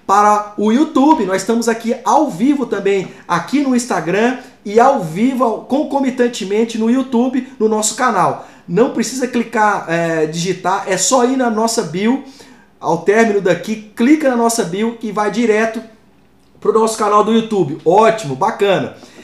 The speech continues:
Então, só repetindo, que bom que tá com todo mundo com a cabeça explodindo aqui. Legal, legal, bacana. A prática perfeita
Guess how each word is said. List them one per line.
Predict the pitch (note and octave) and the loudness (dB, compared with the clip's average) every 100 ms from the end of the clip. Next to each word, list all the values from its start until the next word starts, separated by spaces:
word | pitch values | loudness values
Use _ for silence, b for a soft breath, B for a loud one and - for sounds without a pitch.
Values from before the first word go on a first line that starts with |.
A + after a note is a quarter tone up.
| B - | B -4
Então, | A3 A3 D4+ C#4+ D3+ - B | -4 -2 0 0 -2 -8 B
só | - - C4 | -8 0 2
repetindo, | B3+ C4+ D#4+ - A3 D3+ A2+ B B | 2 2 -4 0 2 2 -4 B B
que | - B3+ | -2 4
bom | F#3+ C4+ | 8 8
que | C#4+ | 6
tá | A#3+ A#3+ | -2 -2
com | A#3 | -2
todo | A#3+ C4+ B3 | 0 0 2
mundo | B3 B3 | 2 2
com | B3 | 0
a | A#3+ | 0
cabeça | A3 A3+ A#3 B3+ | 4 6 6 4
explodindo | - B3 A#3+ E3 A3+ A3 | 0 0 -2 0 2 2
aqui. | F#3 - G#3 A#3 A#3 - - | 2 -2 0 0 0 -12 -6
Legal, | D#3 A#3+ G3+ G#3 F#3+ D3+ | 2 4 6 6 6 6
legal, | G3+ A#3 F#3+ E3 B2 - - - | 2 4 4 4 2 -6 -20 -8
bacana. | F3 G#3+ G#3+ G#3 D3 G#2+ B B B - | -4 0 2 2 0 -6 B B B -4
A | G3 | -4
prática | - - A3+ D4+ D#4+ - C#4 | -4 0 4 4 0 -4 -2
perfeita | - - C#4 D#4 - G3+ G#3 A#3 - C#4 | -2 0 0 0 2 6 6 6 2 0